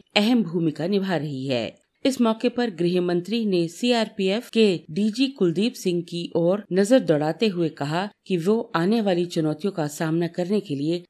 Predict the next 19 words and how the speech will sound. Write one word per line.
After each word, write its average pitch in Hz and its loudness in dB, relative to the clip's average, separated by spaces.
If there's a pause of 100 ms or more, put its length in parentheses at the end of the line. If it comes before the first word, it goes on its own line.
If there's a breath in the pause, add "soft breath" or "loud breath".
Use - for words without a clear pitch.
बल 208 4
को 170 0
अत्याधुनिक 185 0 (180)
हथियारों 170 -2
तथा 175 -6 (120)
अन्य 277 6
तकनीकों 185 -2
से 196 -4
सक्षम 202 -4
बनाने 151 0
के 160 -4
लिए 175 0 (200)
जल्द 220 4
से 214 -2
जल्द 196 -2
रोड 185 2
मैप 165 -4
तैयार 190 2
करें। 123 -2